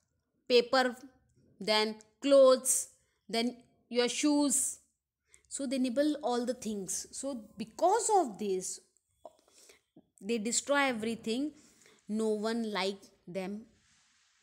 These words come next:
But Rose Feynman likes them and thinks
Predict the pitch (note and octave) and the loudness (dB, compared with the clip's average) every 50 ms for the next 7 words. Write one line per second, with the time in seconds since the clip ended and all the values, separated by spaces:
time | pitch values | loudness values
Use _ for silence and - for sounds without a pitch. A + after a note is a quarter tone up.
0 | _ _ _ _ _ _ _ _ _ _ _ _ _ _ _ _ _ _ _ _ | _ _ _ _ _ _ _ _ _ _ _ _ _ _ _ _ _ _ _ _
1 | _ - F3+ D#3 D#3 G#3 G3 F3+ - - - - - - _ _ _ _ _ _ | _ -20 -18 -12 -8 -6 -6 -8 -8 -12 -20 -20 -20 -20 _ _ _ _ _ _
2 | _ _ _ _ _ _ - F#3 G3 G#3 B3+ E4+ E4+ - - C4 G#3+ G3+ F#3+ F#3+ | _ _ _ _ _ _ -10 -6 -2 0 0 0 0 -2 -4 -2 -2 -2 -2 -4
3 | F#3 F3+ F3+ F#3 F#3 F#3 F3 F3 F#3 A#3 G#3+ - - - - F#3 D#3+ D3 C3+ - | -6 -6 -6 -6 -6 -6 -6 -4 -6 -4 -4 -4 -4 -4 -6 -12 -14 -14 -18 -20
4 | - _ _ _ _ _ _ _ _ _ _ _ _ - E3+ F#3 F#3+ G3+ A#3+ C#4+ | -20 _ _ _ _ _ _ _ _ _ _ _ _ -8 -6 -4 -4 -4 -4 -4
5 | D#4 D4+ - - _ _ _ _ _ _ _ _ _ _ _ _ _ _ _ _ | -6 -8 -10 -20 _ _ _ _ _ _ _ _ _ _ _ _ _ _ _ _
6 | _ _ _ _ - - E4 F4+ G4+ A#4+ B4+ - - - - | _ _ _ _ -2 2 2 2 2 2 0 -4 -6 -6 -8